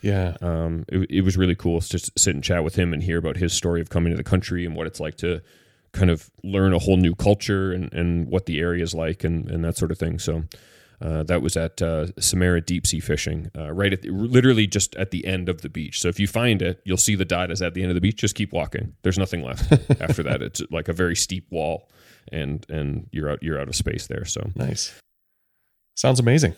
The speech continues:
Speaker 2: Yeah, it was, it was good. Really enjoyed it. Um, we, like I said, we probably booked one day too few. So the next day we got up,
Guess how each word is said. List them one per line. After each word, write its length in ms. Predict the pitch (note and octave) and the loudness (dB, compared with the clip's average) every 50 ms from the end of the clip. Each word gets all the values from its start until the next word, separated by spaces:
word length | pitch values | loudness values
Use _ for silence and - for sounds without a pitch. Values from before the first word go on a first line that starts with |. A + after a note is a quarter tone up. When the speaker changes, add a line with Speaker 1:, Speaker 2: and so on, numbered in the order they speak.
| _ - | _ -10
Speaker 2:
Yeah, 180 | - D#3 E3+ E3+ | -6 -4 -2 0
it 40 | D#3+ | 0
was, 180 | D#3+ E3 - - | 0 0 -2 -2
it 60 | - | -2
was 120 | F3+ F3+ | -4 -2
good. 320 | C3 C#3 E3 G3+ E3 B2+ G#2+ | 0 0 0 0 -2 -2 0
Really 180 | A2+ C3 C#3 D3 | 2 2 4 4
enjoyed 320 | C#3+ C3 A#2 B2 B2+ D3 | 2 2 2 0 -2 0
it. 160 | E3+ D#3+ - _ - | -2 -4 -8 _ -8
Um, 520 | A2 G#2 G#2 G#2 G#2 G#2 G#2 G#2 G#2+ A2 G#2 - - - _ _ _ _ _ - | -4 -2 0 2 2 4 4 4 2 2 -2 -6 -20 -20 _ _ _ _ _ -8
we, 240 | - G#2 A2 A2 A2 | -2 2 2 4 4
like 200 | - A2+ A#2 - | 4 4 4 4
I 40 | B2 | 4
said, 220 | G#2 C3 C3 B2+ | 6 6 6 4
we 120 | A#2+ A#2 | 4 0
probably 480 | G#2+ - - B2 A2+ A#2 A#2+ G#2 A2+ A2+ | -2 -2 -2 -2 0 2 2 2 2 2
booked 280 | G2+ F#2+ A#2 A2+ - - | 4 4 4 4 4 4
one 320 | G2+ G2 G#2 G#2+ G#2+ G2+ | 6 8 8 8 6 6
day 200 | G2+ G#2+ G2+ G2 | 4 4 4 4
too 280 | G2 - - A#2 G#2+ G2+ | 4 4 6 8 8 6
few. 480 | - - - G2+ G#2 A2 B2 D3 C3+ - - - - - - | 6 2 4 4 6 6 6 4 0 -2 -8 -14 -16 -14 -6
So 240 | - - G#2+ G2+ F#2+ | 0 4 6 6 6
the 120 | F2+ G2 | 6 4
next 280 | G2 G2+ G2+ - - - | 4 4 4 2 0 2
day 160 | G#2 G2+ G2+ | 4 4 6
we 160 | F#2+ F#2+ F#2+ | 6 4 4
got 240 | F2 F#2+ F#2 F#2+ F#2+ | 4 4 4 6 6
up, 260 | G2+ G2 F#2+ - - | 6 6 6 4 2